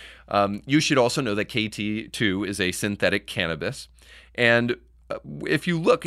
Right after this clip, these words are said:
down on this, uh, behavioral health systems article about the effects of this synthetic marijuana, you'll see this.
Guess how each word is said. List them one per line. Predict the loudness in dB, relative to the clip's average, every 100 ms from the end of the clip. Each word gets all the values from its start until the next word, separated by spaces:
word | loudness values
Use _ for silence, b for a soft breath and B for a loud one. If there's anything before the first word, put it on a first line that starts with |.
| -4
down | 4 4 4 0 0
on | 2 2 0 -4
this, | -2 0 0 -4 -8 -12 -20 -20 -20 _ _ -20 _ -20 _ -6
uh, | -4 2
behavioral | 4 6 4 4 2 2
health | 2 2 -2
systems | -6 -6 -6 -4
article | -2 -2 -4 -2
about | 2 4 2 -2
the | -8 -8 B B B
effects | -2 2 0 0 -2
of | 2 2 2
this | -4
synthetic | -2 -4 0 0 0
marijuana, | 0 0 2 2 0
you'll | 0 -2
see | -4 -2 -2 -2
this. | -4 -8 -10